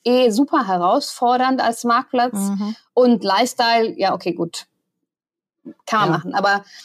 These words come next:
Speaker 1: ich meine, du hast ja auch, ich sehe auch unsere weitere News, zum Beispiel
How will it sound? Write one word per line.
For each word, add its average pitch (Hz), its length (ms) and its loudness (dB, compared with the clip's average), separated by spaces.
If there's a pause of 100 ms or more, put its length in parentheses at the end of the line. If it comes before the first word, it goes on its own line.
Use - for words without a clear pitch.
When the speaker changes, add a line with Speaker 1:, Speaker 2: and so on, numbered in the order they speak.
(120)
Speaker 1:
ich 226 120 0
meine, 254 240 2
du 247 100 2
hast 262 200 0
ja 226 140 0
auch, 208 160 -2 (200)
ich 220 220 -2
sehe 233 360 2
auch 214 220 -2
unsere 196 800 0
weitere 247 380 0
News, 302 360 4
zum 226 180 -2
Beispiel 202 680 -2